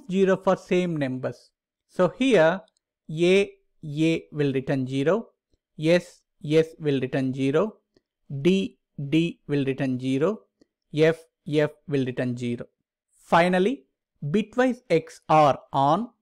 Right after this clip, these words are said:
zero and G will return G. This is the difference. G is the extra character.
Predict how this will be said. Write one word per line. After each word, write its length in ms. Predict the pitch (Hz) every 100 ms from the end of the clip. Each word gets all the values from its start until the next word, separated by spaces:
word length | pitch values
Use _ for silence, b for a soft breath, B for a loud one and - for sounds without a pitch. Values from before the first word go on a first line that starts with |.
| _ _ _ - 131
zero 520 | 165 180 190 240 - _ _ _ -
and 320 | 302 156 156 - 147 135
G 380 | 143 196 214 -
will 300 | 147 147 147
return 400 | 139 139 214 262 - 143 131
G. 360 | 156 147 117 _ _ _ _ _ _ _ _ _ _ _ _ _ _ _ _ -
This 320 | 147 170 185
is 200 | 226 190
the 120 | 185
difference. 760 | 156 147 - 131 120 117 _ _ - 156
G 320 | 143 214 220
is 160 | 165 147
the 200 | 151 -
extra 360 | 143 - 165 143
character. 580 | - 123 117 - -